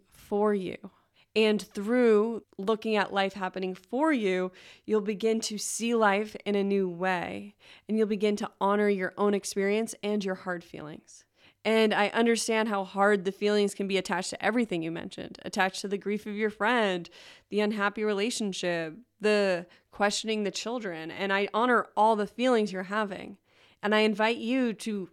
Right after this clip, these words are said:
feel those feelings and also to connect with what those feelings are communicating with you.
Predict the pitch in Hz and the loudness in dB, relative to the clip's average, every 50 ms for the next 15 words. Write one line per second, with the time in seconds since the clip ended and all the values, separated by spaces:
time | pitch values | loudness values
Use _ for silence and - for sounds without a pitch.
0 | _ _ _ _ - 226 240 247 254 220 220 196 185 - - - - 185 190 190 | _ _ _ _ 0 4 4 4 6 4 2 2 0 -4 -8 -6 -4 -4 -2 -2
1 | 185 190 208 226 226 - - - - - 208 - - 214 214 - - 202 226 226 | -2 -2 -2 -4 -6 -10 -14 -18 -20 -20 -10 -6 -4 -4 -4 -2 2 4 4 4
2 | 208 220 226 226 220 220 - 196 - - 208 196 196 196 196 202 - - 190 196 | 4 2 2 2 2 0 -4 -10 -10 -10 -6 -4 -2 -2 -2 -2 -4 -4 -4 -4
3 | 185 - 180 175 185 190 185 190 - 202 196 185 - - 202 196 196 190 190 180 | -4 -4 -4 0 2 2 2 2 0 -2 -2 -2 -4 -2 -2 -2 -2 -2 -4 -6
4 | 175 - - 185 196 208 208 208 - 180 165 160 165 - - - - - - 185 | -8 -8 -6 -2 0 0 0 -2 -4 -6 -8 -8 -8 -12 -14 -14 -14 -12 -14 -14